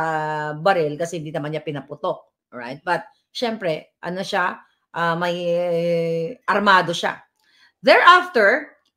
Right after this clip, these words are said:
D G Lazo said, "Mag-report ka sa akin mamaya." After which, he then left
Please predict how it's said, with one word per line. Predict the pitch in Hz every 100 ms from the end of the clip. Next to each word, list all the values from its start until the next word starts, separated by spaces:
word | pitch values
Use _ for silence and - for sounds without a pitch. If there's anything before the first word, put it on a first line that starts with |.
| _
D | 156 254 359
G | 262 381
Lazo | 302 233 214 214
said, | - 226 214 185
"Mag-report | 269 277 320 339 330
ka | 311
sa | 311 285
akin | 285 285
mamaya." | 269 254 262 285 - - - _ _ _ _
After | 214 247 - 381 311
which, | 240 262 - - _
he | _ 269
then | 208 208 185
left | 185 214